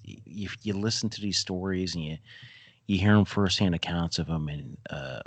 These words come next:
of them, her and him. And it's just, it's unbelievable. The, the amount of people out there that are true heroes. It's just, and he is, he was one. Yeah,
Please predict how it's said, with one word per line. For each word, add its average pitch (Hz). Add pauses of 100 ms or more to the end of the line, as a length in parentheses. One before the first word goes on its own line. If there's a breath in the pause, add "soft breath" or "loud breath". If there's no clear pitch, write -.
(280)
of 82
them, 90
her 85
and 80
him. 82 (540 soft breath)
And 101
it's 95
just, -
it's 110
unbelievable. 87 (180)
The, 87 (920)
the 104
amount 98
of 90
people 78 (100)
out 120
there 80
that 165
are 85
true -
heroes. 85
It's -
just, - (360)
and 110
he 123
is, 135 (140)
he 101
was 104
one. 131
Yeah, 90